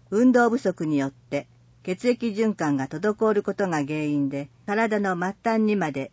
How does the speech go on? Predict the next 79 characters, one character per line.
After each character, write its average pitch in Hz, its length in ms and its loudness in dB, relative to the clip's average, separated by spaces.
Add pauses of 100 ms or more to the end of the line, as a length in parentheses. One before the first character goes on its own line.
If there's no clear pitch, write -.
熱 175 260 -8
が 175 120 0
行 147 160 -6
き 226 100 -8
届 220 220 0
か 214 100 -2
な 214 120 0
く 160 140 -6
な 151 120 -2
っ - 100 -12
た 135 140 -8
り、 131 180 -12 (220)
冷 196 220 2
房 196 180 2
の 185 140 -2
効 196 140 -8
い 202 80 -4
た 190 120 0
部 185 120 -6
屋 190 180 2
へ 160 100 0
の 135 160 -2
出 185 200 2
入 175 100 0
り 160 60 0
に 139 120 0
よ 135 100 -4
っ 135 40 -10
て 139 340 -8 (360)
自 156 120 -4
律 220 220 -4
神 226 260 -2
経 151 240 0
が 127 120 -4
低 202 220 -2
下 220 140 -2
す - 120 -8
る 185 100 -4
こ 180 120 -4
と 165 140 -4
で、 127 220 -8 (420)
冷 180 80 0
え 196 100 6
を 160 120 2
感 196 240 -2
じ 214 100 -4
や 226 120 2
す - 120 -12
く 160 100 -4
な 143 120 0
り 139 100 -2
ま 131 160 -4
す。 - 180 -20 (1000)
お 156 80 -4
腹 180 360 0
や 165 160 0
腰、 - 440 -10 (580)
手 240 160 6
足 202 220 0
に 147 120 0
冷 185 160 -2
え 220 120 6
を 156 100 4
感 170 280 -4
じ 160 120 -12
た 156 120 -2
ら、 139 220 -4 (440)
次 214 260 -2
の 214 140 2
ツ - 180 -10
ボ 156 240 0
を 127 40 0
押 143 120 -2
し - 60 -20
て 226 120 2
み 214 120 4
ま 196 120 0
し - 160 -8
ょ 143 200 -4